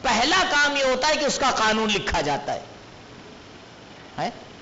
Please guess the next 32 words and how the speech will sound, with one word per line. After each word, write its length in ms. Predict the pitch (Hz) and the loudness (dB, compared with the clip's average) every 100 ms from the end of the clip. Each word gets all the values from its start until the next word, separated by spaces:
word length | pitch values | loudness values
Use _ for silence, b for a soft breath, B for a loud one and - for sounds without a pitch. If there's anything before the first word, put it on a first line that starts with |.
| - - - - - - - - - | -20 -20 -20 -20 -20 -20 -18 -16 -6
वो 140 | 226 | 0
अलग 380 | 285 285 370 330 | 2 4 4 4
बात 240 | 349 339 339 | 4 4 4
है 200 | 302 294 285 - - - - - - - - - - | 2 2 -2 -10 -14 -16 -18 -20 -20 -20 -20 -20 -8
कि 100 | 262 | -2
कानून 640 | 277 - 254 269 269 339 349 | -2 2 4 4 4 2 4
आदिलाना 680 | 277 269 269 269 285 349 370 | 4 4 4 4 4 4 4
लिखा 440 | 370 359 - 330 | 2 2 2 2
जाए, 520 | 320 311 302 294 - - - - - - - - - - - - | 4 4 4 2 -4 -12 -16 -18 -18 -18 -18 -18 -18 -18 -20 -6
लेकिन 300 | 185 233 311 | -2 0 0
अमल 360 | - 240 277 320 | 2 2 2 2
करने 460 | - 262 247 311 311 | 2 2 2 4 4
वाले 320 | 269 285 277 | 4 4 4
जालिमाना 640 | 247 247 247 247 247 254 | 4 4 4 4 4 4
अमल 220 | 247 233 | 4 2
करें। 300 | 233 233 220 220 - - - - - - - - - - - - - 151 | 2 0 -2 -4 -10 -18 -18 -18 -18 -18 -18 -18 -18 -18 -18 -18 -10 -8
है? 100 | - - - - - - - | -6 -8 -18 -18 -18 -18 -4
भाई, 80 | 190 | 0
हमारी 480 | 196 175 180 185 262 | 2 2 2 2 4
और 120 | 240 | 2
आपकी 300 | 214 233 247 | 2 2 2
लड़ाई 280 | 226 208 233 | 2 4 4
इसी 220 | 247 - | 2 0
बात 280 | 226 233 - | 2 2 2
पे 60 | 247 | 0
तो 140 | 247 | 0
रहती 340 | 214 185 262 | 0 0 0
है 180 | 269 277 | 0 0
कि 360 | - - - 254 | 0 -6 -4 -2
कानून 540 | 240 240 247 311 339 | 2 4 4 4 2
में 140 | 320 277 | 4 4
लिखा 440 | 269 - - 285 | 4 2 2 2